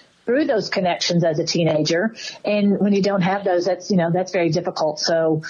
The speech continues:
um, we're gonna hope this thing does not last forever. We, and we know it will not, but, but f-, to recognize whenever your teenage, teenager really needs to do something. So, you know, try to help them set up a Zoom or, you know, get them out of the house to go do something.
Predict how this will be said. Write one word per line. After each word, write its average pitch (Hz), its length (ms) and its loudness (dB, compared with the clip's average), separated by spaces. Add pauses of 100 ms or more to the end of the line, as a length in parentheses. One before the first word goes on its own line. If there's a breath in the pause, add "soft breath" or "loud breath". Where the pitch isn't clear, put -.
(320 loud breath)
um, 175 200 0
we're 196 60 2
gonna 220 160 0
hope 220 220 0
this 202 160 -2
thing 202 160 0
does 185 160 0
not 190 220 0
last 185 420 -2
forever. 175 640 -2
We, 208 240 0
and 196 120 0
we 202 80 2
know 185 280 2
it 165 100 -2
will 170 220 2
not, 143 480 0 (340 loud breath)
but, 180 480 0
but 190 200 2
f-, - 260 -8
to 247 160 -2
recognize 233 840 0
whenever 196 260 0
your 185 180 2
teenage, 208 880 0 (260)
teenager 202 440 0
really 196 260 2
needs 185 300 0
to 180 60 -2
do 180 160 2
something. 190 640 0 (340 loud breath)
So, 190 240 0
you 190 180 2
know, 180 140 0
try 190 180 -4
to 190 80 -2
help 190 240 -2
them 190 140 0
set 180 220 0
up 175 120 -2
a 185 80 2
Zoom 185 760 2
or, 165 400 2
you 190 120 2
know, 160 160 2
get 160 180 2
them 196 140 0
out 185 220 -2
of 185 40 2
the 180 60 2
house 175 300 -2
to 190 100 -2
go 175 120 2
do 175 120 0
something. 175 480 -2